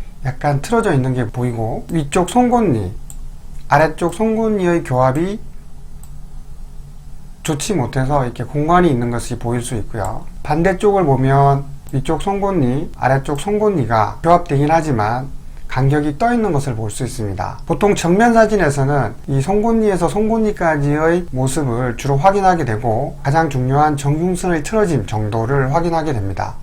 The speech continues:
여기 보이는 사진은 환자의 측면 사진입니다. 환자 입장에서는 우측 사진인데요. 이 환자의 경우 송곳니는 보통 이제 치아 번호로 삼 번이라고 얘기를 하고요. 뒤쪽에 이제 사 번 작은 어금니, 오 번,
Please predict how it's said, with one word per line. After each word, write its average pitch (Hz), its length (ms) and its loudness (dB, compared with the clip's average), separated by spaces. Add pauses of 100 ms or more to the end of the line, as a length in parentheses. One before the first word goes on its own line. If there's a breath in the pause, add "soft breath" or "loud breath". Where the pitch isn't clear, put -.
(100)
여기 165 240 4
보이는 208 380 4
사진은 156 460 0
환자의 147 320 2
측면 262 380 4
사진입니다. 110 840 0
환자 175 360 2
입장에서는 135 760 0
우측 143 420 0
사진인데요. 117 800 -2
이 190 80 2
환자의 170 480 4
경우 131 260 2
송곳니는 196 720 0
보통 131 460 -2
이제 117 200 -4
치아 214 360 2
번호로 127 600 0
삼 190 320 -4
번이라고 185 500 0
얘기를 117 280 -2
하고요. 110 400 -2 (720 loud breath)
뒤쪽에 147 500 0
이제 113 160 -2
사 139 340 2
번 120 260 2 (260)
작은 151 340 0
어금니, 110 580 -2 (520 loud breath)
오 123 240 -2
번, 135 420 2